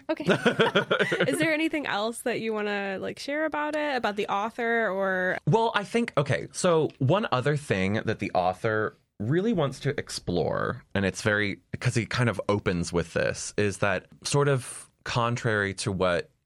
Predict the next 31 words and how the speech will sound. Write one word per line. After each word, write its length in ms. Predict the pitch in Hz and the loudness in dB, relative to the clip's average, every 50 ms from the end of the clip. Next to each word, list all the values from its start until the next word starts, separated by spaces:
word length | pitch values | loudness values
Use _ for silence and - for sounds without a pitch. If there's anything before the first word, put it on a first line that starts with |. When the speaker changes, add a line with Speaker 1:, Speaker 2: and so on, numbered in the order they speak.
| _ _ | _ _
Speaker 2:
you 160 | - 92 101 | -4 -2 0
might 320 | 101 98 90 85 - - - | 2 2 2 0 -2 -6 -12
think 760 | - - - - 87 85 101 107 - - - - - - _ _ _ _ - | -20 -8 -4 -2 0 0 -2 -4 -6 -10 -16 -18 -18 -20 _ _ _ _ -20
for 680 | - - - 107 98 95 90 87 85 82 80 80 78 - _ _ _ _ _ _ _ - | -8 -2 0 2 2 4 4 4 4 2 2 0 -2 -6 _ _ _ _ _ _ _ -4
an 100 | 98 - | -2 0
immigrant, 360 | - 110 117 - 92 87 - | 0 0 0 0 0 -2 -2
his 220 | - 104 90 85 | -2 -2 -2 0
mother 480 | 87 92 92 95 98 95 101 98 95 - | 2 2 2 2 2 2 2 2 2 2
is 460 | - 90 87 85 85 82 80 - - - - | 2 2 2 2 2 0 -2 -4 -6 -6 -6
a 40 | 104 | -4
huge 240 | - 87 78 - | -4 -4 -4 -4
Trump 180 | - - - - | -2 -2 -4 -4
supporter. 360 | - - - 135 139 190 - _ _ _ _ _ _ _ _ - | -4 -4 -4 -2 -2 -2 -6 _ _ _ _ _ _ _ _ -12
Speaker 3:
Mm-hmm. 300 | - 233 220 214 208 208 | -8 -8 -8 -4 -2 -2
Speaker 2:
Uh, 100 | 208 - | -2 0
like, 180 | 92 87 85 - - - - | 0 -2 -2 -4 -8 -12 -4
just 300 | - 117 117 - - - - | -2 -2 -2 -2 -6 -10 -6
Speaker 1:
Whoa. 460 | 294 330 349 339 330 311 285 269 254 | -2 -2 0 0 0 0 0 0 0
Speaker 2:
Yeah. 520 | - - 415 427 381 - - 202 - - - | 2 2 2 2 2 2 2 2 0 0 0
Uh, 200 | - 170 175 - | 2 0 0 0
so, 220 | - - 247 240 214 | 0 2 2 2 4
I 80 | 226 | 2
mean, 120 | 247 254 226 | 2 2 2
it's, 140 | 208 - - | 0 0 0
it's, 160 | 180 151 - - | -2 0 0 0
it's 140 | 160 - | 2 2
unexpected, 600 | 175 165 170 - - 220 214 - - 113 98 101 - - - - - - - _ _ | 2 2 0 0 0 -2 -2 2 2 2 2 0 -2 -10 -20 -20 -20 -20 -20 _ _
but 120 | 160 175 | 2 2
he 80 | 185 185 | 4 2
sort 400 | 160 - - - 196 190 208 226 | 2 0 2 2 4 4 6 6
of, 300 | 240 240 240 208 - | 4 4 2 0 -6